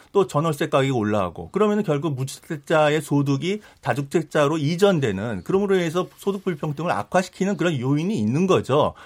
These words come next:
그러니까 이런 것들을 그냥 방치할 수는 없으니까 보유세를 좀 강화해서 다주택자 같은 경우에 부동산 투기에 의한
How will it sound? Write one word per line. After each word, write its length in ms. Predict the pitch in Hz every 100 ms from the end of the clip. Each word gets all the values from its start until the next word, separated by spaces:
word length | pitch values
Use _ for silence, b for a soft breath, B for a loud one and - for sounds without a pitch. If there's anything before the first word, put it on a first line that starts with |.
| B
그러니까 180 | 185 208
이런 320 | 160 180 220
것들을 440 | 208 202 - 175 185
그냥 240 | 165 170
방치할 360 | 127 131 139 151
수는 200 | 170 175
없으니까 600 | 107 147 139 - 165 220 B B B
보유세를 520 | 147 185 180 180 180
좀 180 | 185 170
강화해서 640 | 120 131 147 120 107 92
다주택자 720 | 131 135 143 165 147 - 156
같은 300 | 143 131 147
경우에 260 | 139 131 139 -
부동산 400 | 143 143 151 139
투기에 280 | 143 139
의한 340 | 139 123 143